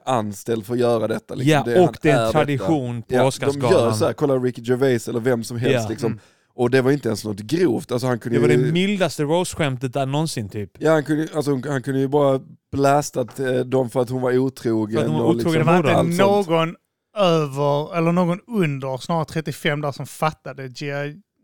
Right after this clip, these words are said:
Speaker 3: Jane-grejen heller. För att
Speaker 1: Ja.
Speaker 3: de flesta har inte sett den jävla filmen.
Speaker 1: Så bara, "Oh, snaggad tjej, ball."
Speaker 3: Mm.
Speaker 1: Men, men just att, eh,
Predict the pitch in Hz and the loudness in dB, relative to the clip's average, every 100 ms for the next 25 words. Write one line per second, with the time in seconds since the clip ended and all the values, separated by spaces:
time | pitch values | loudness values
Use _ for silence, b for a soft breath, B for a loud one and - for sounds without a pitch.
0 | _ _ 202 180 139 156 160 151 127 131 | _ _ _ -20 -4 -2 0 -2 -6 -6
1 | 147 151 135 123 - 120 110 - 160 156 | -4 -2 -4 -8 -6 -2 0 0 -2 -4
2 | 156 165 - 170 - - 151 156 143 - | -8 -8 -6 -6 -8 -6 -6 -4 -6 -8
3 | 139 151 139 _ _ _ _ _ _ _ | -12 -12 -18 _ _ _ _ _ _ _
4 | _ 127 143 185 151 117 - - - 147 | _ 0 2 4 2 0 -8 -20 -8 -4
5 | 135 131 113 143 - 139 - _ 117 107 | -2 -4 -2 -2 -2 -6 -14 _ -4 -4
6 | - _ _ 165 151 147 - 135 135 143 | -8 _ _ -8 -4 -4 -6 -2 0 0
7 | - 143 151 151 147 - 127 113 _ 127 | -8 -4 -2 0 0 0 -2 -4 _ -4